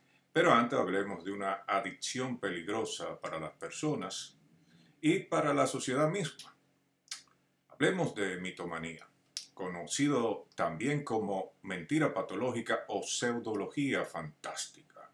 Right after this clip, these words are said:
Algunos especialistas indican que el mitómano busca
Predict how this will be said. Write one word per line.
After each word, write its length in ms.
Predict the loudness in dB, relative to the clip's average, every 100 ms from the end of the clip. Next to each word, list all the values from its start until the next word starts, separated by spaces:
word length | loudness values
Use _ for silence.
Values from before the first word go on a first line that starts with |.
| _ _ _ _ -20 _ _ -14 -6
Algunos 280 | -2 2 2
especialistas 1120 | 0 -2 -2 -2 -2 -6 -6 -4 -4 -6 -10
indican 480 | -6 -6 -4 -6
que 80 | -4
el 100 | -8
mitómano 520 | -8 -6 -4 -4 -6 -6
busca 520 | -6 -8 -6 -6